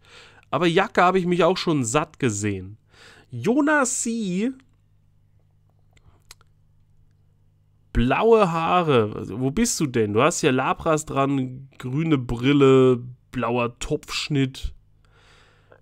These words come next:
Passt, passt auch irgendwie zusammen. Der Bauch vom Mewtwo passt auf jeden Fall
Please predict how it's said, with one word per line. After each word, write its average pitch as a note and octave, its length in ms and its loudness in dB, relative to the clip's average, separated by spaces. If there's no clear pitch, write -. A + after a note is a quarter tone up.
Passt, - 360 -6
passt B2+ 200 -8
auch D3+ 200 2
irgendwie D#3+ 260 4
zusammen. D#3 540 -2
Der C3+ 100 2
Bauch F#3+ 400 8
vom F3 180 2
Mewtwo A#3+ 300 0
passt F#3+ 260 -2
auf E3 140 0
jeden F3+ 160 -2
Fall D#3+ 300 2